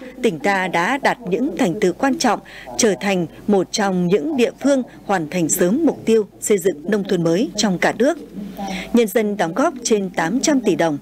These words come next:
trên một phẩy bảy triệu mét vuông đất thổ cư,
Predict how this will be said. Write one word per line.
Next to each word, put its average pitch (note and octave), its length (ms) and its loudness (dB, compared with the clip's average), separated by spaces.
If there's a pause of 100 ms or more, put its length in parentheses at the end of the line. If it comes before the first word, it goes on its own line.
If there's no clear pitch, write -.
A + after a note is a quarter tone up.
(280)
trên B3 340 2
một F#3+ 140 2
phẩy F3+ 100 0
bảy D#3+ 240 0
triệu - 160 0
mét C#4 240 -2
vuông F#3+ 240 2
đất D4 200 0
thổ A#3+ 140 2
cư, G#3+ 300 2